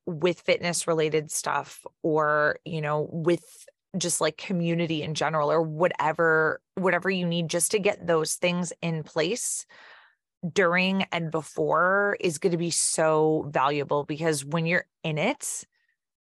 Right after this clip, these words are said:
it's really hard to, like, retroactively go back and put those systems in place. So yeah, I would just say don't underestimate, um,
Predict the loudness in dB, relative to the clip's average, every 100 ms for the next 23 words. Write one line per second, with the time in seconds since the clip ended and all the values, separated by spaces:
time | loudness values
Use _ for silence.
0 | _ _ _ _ 2 2 0 2 4 4
1 | 2 2 2 2 0 0 0 -4 -4 0
2 | 0 2 2 0 -2 -4 -2 -4 0 2
3 | 2 2 0 -4 -10 -8 -6 -4 -6 -10
4 | -4 -2 0 0 0 -4 -4 -8 -10 -10
5 | -8 -10 -8 -6 -2 -2 -2 -8 -14 _
6 | _ _ -6 -2 -2 0 -2 -2 -4 -6
7 | -8 -16 -20 -18 -16 -16 -14 0 2 2
8 | 2 4 4 2 -2 _ -2 2 2 2
9 | 0 -2 -2 -2 -2 -6 -6 -6 -6 -8
10 | -10 -8 -8 -10